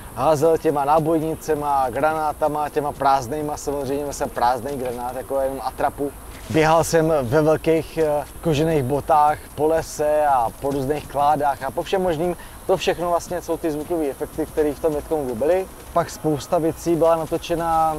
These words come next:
za Brnem, eh, v některých vesnicích, kde byl klid. Jsem potřeboval klid, aby tam nebyla žádná doprava a podobně. Takže cvrčci a takový ty, prostě, šelesty větrů a, prostě, takový ty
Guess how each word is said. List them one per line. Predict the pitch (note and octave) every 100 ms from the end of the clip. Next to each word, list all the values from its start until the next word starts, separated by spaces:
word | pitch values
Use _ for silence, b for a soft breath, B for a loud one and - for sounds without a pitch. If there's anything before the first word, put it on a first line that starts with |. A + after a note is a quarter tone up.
| D3
za | B2
Brnem, | C3 D3+ F3+ F3+ F3+
eh, | F#3 F3+ - - - - - - - A#2+ A#2
v |
některých | B2+ D3 F3 E3+
vesnicích, | B2+ C#3 - E3 - E3+ F#3+ F#3
kde | D3+ C3 C#3+ C#3 C#3 - -
byl | C3+ C#3+
klid. | - C#3+ F3 - - - - -
Jsem | C#3+
potřeboval | B2+ - C3+
klid, | - C#3 D3
aby | C#3 C3+
tam | C#3 C3+ C3 C3
nebyla | C#3+ D3 C#3
žádná | C3+ C3+ C3+
doprava | A#2+ G#2+ D#3 D3
a | D3
podobně. | C3 C3+ D3+ F3 E3+ - - - - - - - - -
Takže | C3+ C#3+ C3
cvrčci | - C#3 D3+ - - - D#3+ D3+ D3+ - - - -
a | A#2
takový | B2 C#3 C3+
ty, | C3+ C#3+
prostě, | B2+ - D3
šelesty | - C#3+ C#3 - - C#3+ C#3
větrů | A#2 C3 - C3+ C#3 C#3+
a, | C3
prostě, | A#2+ -
takový | D3 C3+ C#3
ty | C#3+ C3